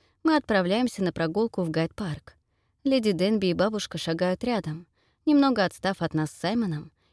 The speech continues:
и давая нам возможность поговорить, оставаясь под присмотром. «Чудесный день для прогулки», — говорю я, хотя на рукав моего пальто падают несколько снежинок.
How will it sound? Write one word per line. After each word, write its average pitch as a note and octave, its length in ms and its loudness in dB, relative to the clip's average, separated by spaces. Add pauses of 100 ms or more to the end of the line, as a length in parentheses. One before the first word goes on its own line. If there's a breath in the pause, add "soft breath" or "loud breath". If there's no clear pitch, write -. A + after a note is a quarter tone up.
(140)
и D#4 60 2
давая C4+ 360 2
нам G#3+ 200 0
возможность F3+ 540 -2
поговорить, G3+ 640 -4 (400)
оставаясь F#3+ 500 -2
под D#3 140 -6
присмотром. D#3+ 720 -6 (720)
«Чудесный D#4 540 2
день B3+ 180 4
для G#3+ 140 2
прогулки», — G#3+ 680 0 (600)
говорю A3 320 0
я, F3 360 -4 (460)
хотя D#4 220 0
на C4 100 6
рукав G#3+ 380 -2
моего F3+ 260 2
пальто E3+ 460 -4
падают F3+ 420 -2
несколько D#3+ 460 -4
снежинок. F3 680 -4